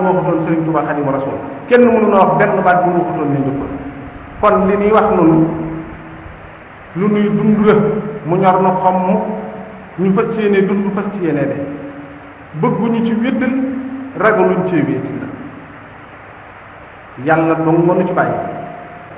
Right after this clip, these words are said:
Ndax li ma leen di wax waxtu wu nekk te muy dëgg fi man, sama kàddu kum jeexi la tut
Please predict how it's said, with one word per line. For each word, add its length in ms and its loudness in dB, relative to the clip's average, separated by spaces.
Ndax 140 2
li 60 2
ma 100 6
leen 160 6
di 60 4
wax 140 4
waxtu 240 4
wu 100 2
nekk 320 2
te 80 0
muy 120 2
dëgg 240 0
fi 80 0
man, 160 2
sama 420 0
kàddu 260 2
kum 280 -4
jeexi 360 0
la 160 0
tut 140 -4